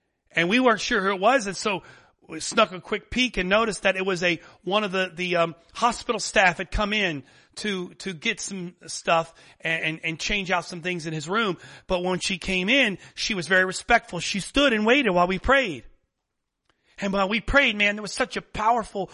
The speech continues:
wonderful, sweet, beautiful Spirit of God that came in that room there that day with,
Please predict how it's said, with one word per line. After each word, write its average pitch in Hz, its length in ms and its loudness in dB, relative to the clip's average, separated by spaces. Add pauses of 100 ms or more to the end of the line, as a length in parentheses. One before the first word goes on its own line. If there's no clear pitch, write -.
(140)
wonderful, 226 500 -4
sweet, 226 420 -6
beautiful 240 420 0
Spirit 226 400 -4
of 175 80 -6
God 196 280 4
that 180 120 -12
came 220 240 -2
in 190 100 -6
that 180 220 -2
room 196 260 -4
there 165 200 -2
that 156 240 -4
day 165 140 -4
with, 156 180 -10